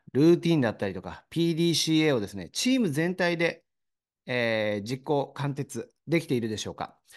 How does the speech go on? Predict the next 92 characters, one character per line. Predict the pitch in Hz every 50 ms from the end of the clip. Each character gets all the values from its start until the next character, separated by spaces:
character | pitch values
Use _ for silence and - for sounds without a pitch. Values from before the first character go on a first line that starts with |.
| - - _ _ -
ま | 180 170 165
あ、 | 170
あ | 170
の、 | 170 175 175
よ | 196 233
く | 220 190 165
凡 | 143 175 208 214
事 | 165 147
徹 | 139 - 123 117 - -
底 | - 139 135 131
が | 135 127 127
大 | 123 120 120 123
事 | 135 196 190
と | 196 185
か、 | - 82 78 -
実 | - 127 117 -
行 | - 143 131 131
貫 | 135 123 127 123
徹、 | 120 127 123 - - 123 120 - -
ね、 | 160 170 151
実 | 117 117 110 -
行 | - 135 127
力、 | 117 107 98 - 101 - -
や | - 143 131
り | 135 143
き | 139 151
る | 131
こ | 107 - 107
と | - 156 147 143 139
と | 120 -
か | - 80
で | 80
す | - 107
ね、 | 127 113 -
あ | - 160 160
と | -
は | 117
習 | - - 175 180 175
慣 | 175 175 170 160 156 147
と | 156 147
か | - 110 - -
継 | - 165 170 175 175
続 | 165 170 156 -
と | - 156
か、 | 143 - - - - - - -
ま | 214 208
あ、 | 190
そ | - 247 262
う | 269
い | 254 262
う | 262 262 247 233 240 233 226 214
こ | 220 214 214
と | 214 190 175 156 143
が | 131 123 117
大 | 147 165 185
事 | 185 196
だ | 190 165
っ | 135 -
て | - 143
い |
う | 131
の | 131 127
は、 | 117 110 - _ _ _ _ _
も | - 190 202
ち | 269
ろ | 247
ん | 196 180
み | 202
ん | 214
な | 214
分 | 202 202 208
か | 233
っ | 226
て | - 208
る | 185 175
と | 185 170
は |
思 | 165 170 175 180
う |
ん | 175
で | 165 160
す | 151
け | - -
ど | 185 208
も、 | 202 180 127 - - -
言 | 185 202 254 294
う |
は | 285 254 208
易 | 175 175 170 - 160
し、 | 139 143
行 | 135 135
う | 143 165 190